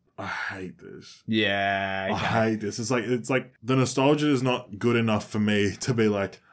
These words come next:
Speaker 1: "I can watch the same episode a hundred
Speaker 2: <laughs>
Speaker 1: times and be fine."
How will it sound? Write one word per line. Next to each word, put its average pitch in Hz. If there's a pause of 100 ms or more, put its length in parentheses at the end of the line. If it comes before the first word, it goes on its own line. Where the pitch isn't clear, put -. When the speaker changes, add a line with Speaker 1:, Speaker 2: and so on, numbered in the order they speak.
(380)
Speaker 1:
"I 226
can 233
watch 123
the 101
same 98
episode 92
a 101
hundred 180
Speaker 2:
<laughs> 185
Speaker 1:
times 190 (520)
and 110
be 101
fine." 104